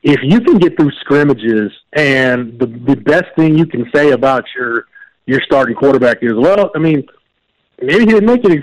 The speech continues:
flashy plays this time, but he's not making any mistakes." That's, that's a sign of progress, and that's a sign of good progress. So I just think, you know, this trajectory with Quinn i-, is, is fascinating to me because,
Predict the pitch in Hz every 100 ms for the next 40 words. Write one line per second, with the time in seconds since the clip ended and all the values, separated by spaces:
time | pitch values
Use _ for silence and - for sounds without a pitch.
0 | - 170 190 190 143 151 214 240 147 -
1 | 165 147 123 147 180 160 175 151 175 143
2 | - - 180 170 127 - 185 - - 294
3 | _ - 392 392 - 175 202 170 101 -
4 | _ _ _ _ 120 196 - - 262 165
5 | 139 175 - 101 101 107 95 - 110 104
6 | - - - 127 247 - 240 180 - -
7 | 165 151 156 160 - 113 120 151 - 143
8 | 135 110 - - 143 143 117 104 98 127
9 | 120 123 117 104 - - - 147 226 208
10 | 143 127 117 113 113 120 117 - - -
11 | - - 139 151 139 127